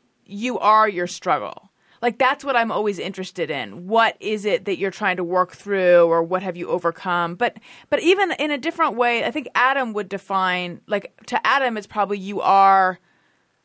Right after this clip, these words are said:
what you overcame if what you came was a shitty childhood. Or,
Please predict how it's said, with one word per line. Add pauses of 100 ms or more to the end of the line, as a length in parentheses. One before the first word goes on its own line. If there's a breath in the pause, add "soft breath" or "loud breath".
(1500)
what
you
overcame
if
what
you
came
was
a
shitty
childhood.
Or,